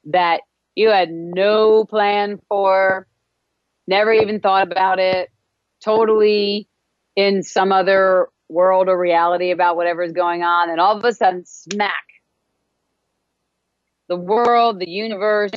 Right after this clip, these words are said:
everything kind of turns, and you become, let's say, stuck or shocked or,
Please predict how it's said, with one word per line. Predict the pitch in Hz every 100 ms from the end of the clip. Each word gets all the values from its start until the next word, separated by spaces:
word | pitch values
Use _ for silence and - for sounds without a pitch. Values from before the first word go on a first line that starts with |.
| -
everything | 214 208 214 190 175
kind | 175 185
of | 165
turns, | - 208 220 269 359 381 - _ _ - - _
and | 190 196 190 180
you | 220 233 226 226 247 - _ _ _ _ _ _ _ _ _ 170
become, | 196 - 214 208 202 196 190 - _ _ _ _ _ _ _ _ _ _
let's | 185 180 -
say, | 208 190 185 180 170 - _ _ _ _ _ _ _ _ _ _
stuck | - - - 254 247 240 -
or | 190 165 160
shocked | - - 233 - 175 175 _ - -
or, | 175 165 165 165 160 160